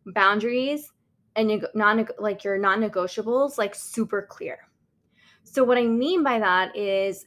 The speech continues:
you know, at your heart of hearts, in your heart of hearts, that you are worthy. Your self-worth is not contingent upon anyone. It is not dependent on your job or what you look like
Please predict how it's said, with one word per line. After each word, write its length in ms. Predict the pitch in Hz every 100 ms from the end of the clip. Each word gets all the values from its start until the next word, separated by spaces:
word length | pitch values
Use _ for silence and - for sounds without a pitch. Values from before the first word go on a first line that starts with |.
| -
you 320 | 180 220 269
know, 600 | 247 208 202 247 330 403 _ _ _ _ -
at 140 | 202
your 180 | 214 208
heart 260 | - 214 277
of 80 |
hearts, 540 | 294 202 202 285 - - _ _ _
in 100 | 214
your 100 | 220
heart 180 | 220 208
of 60 | 202
hearts, 500 | 180 190 262 - - _ _ _ _
that 180 | 214 196
you 180 | 208 220
are 140 | 254
worthy. 560 | 208 190 190 208 277 294 _ _
Your 360 | 185 202 196 196 208 175 -
self-worth 640 | - 220 226 - 208 220
is 140 | 214 196
not 220 | 185 -
contingent 540 | 214 202 294 269 277
upon 320 | 262 269 254
anyone. 480 | 247 240 226 220 220
It 80 | 180
is 120 | 175
not 160 | 190 175
dependent 420 | 180 - 196 185
on 120 | 170
your 120 | 175
job 400 | 175 247 233 226
or 100 | 196
what 180 | 175 170
you 140 | 196 196
look 280 | 240 262
like 360 | 226 214 214 214